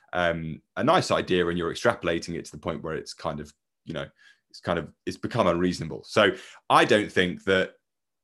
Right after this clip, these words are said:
being grateful and really being, being truly grateful and practicing gratitude and,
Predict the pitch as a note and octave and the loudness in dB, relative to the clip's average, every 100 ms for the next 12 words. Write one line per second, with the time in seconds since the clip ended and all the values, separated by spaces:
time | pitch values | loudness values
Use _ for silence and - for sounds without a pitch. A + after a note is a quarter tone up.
0 | - - B2 A#2 G#2 F#2+ G#2+ G#2+ - G2 | -20 0 6 6 6 4 4 4 2 0
1 | F#2 F2+ G#2+ G#2 G#2+ G2 F#2 F3+ D#3 - | 2 2 2 2 0 0 4 6 6 4
2 | D#3 C3+ A2 A2 - F#2+ F2+ F2+ B2+ - | 4 4 4 2 2 -4 -4 -2 -4 -4
3 | - G2+ G2 G2+ - - F#2+ F2+ E2 | -6 -4 -2 -2 -4 -4 -2 -2 -6